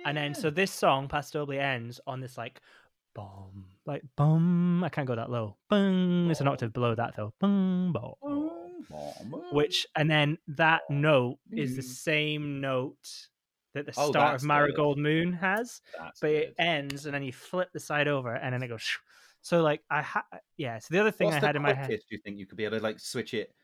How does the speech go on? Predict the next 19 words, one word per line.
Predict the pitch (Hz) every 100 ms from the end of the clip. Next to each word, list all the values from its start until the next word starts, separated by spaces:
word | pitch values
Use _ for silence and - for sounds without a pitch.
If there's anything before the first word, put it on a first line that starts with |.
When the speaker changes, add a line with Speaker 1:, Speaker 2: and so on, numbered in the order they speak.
| _ _ _
Speaker 2:
take | - 139
it | 147
off, | 143 123
turn | - 143
it | 131
over, | 120 110
so | - 117
you |
can | 120
try | 113 120
and | 113
get | 113
it |
as | 113
seamless | - 120 107 110
as |
possible? | - 123 135 139
Speaker 1:
Oh, | 139
yeah. | 135 131 123